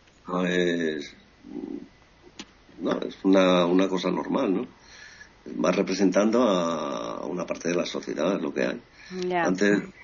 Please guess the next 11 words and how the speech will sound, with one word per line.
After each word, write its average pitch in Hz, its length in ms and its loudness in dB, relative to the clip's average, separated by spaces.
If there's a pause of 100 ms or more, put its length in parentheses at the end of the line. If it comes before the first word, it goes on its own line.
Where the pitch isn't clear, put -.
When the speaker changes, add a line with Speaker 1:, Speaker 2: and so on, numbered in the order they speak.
(180)
Speaker 1:
igual, 104 380 4
estabas 107 560 2
en, 104 580 2
en 95 140 0
los 98 120 0
plenos, 117 520 2
en 101 80 -4
el 107 120 -4
ayuntamiento, 107 640 -2
te 95 120 -6
ponían 104 560 0